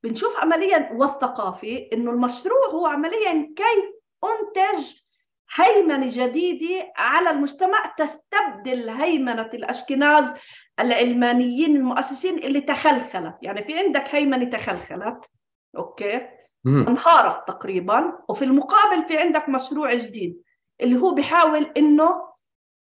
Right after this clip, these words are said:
Speaker 1: يرث أو يصنع هيمنة جديدة. إذا إحنا بدنا نطلع بنشوف إنه في عملية عمل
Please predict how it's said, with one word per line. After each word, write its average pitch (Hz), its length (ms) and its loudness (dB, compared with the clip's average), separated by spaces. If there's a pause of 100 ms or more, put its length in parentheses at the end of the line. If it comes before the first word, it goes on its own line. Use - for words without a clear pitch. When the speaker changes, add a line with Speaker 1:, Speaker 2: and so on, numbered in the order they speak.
Speaker 1:
يرث 277 540 4 (420)
أو 226 260 2
يصنع 285 460 2 (120)
هيمنة 233 360 0
جديدة. 170 500 -8 (300)
إذا 214 140 2
إحنا 403 200 2
بدنا 359 160 2
نطلع 320 480 2
بنشوف 294 380 2
إنه 302 200 2
في 349 260 2
عملية 269 640 0
عمل 285 500 2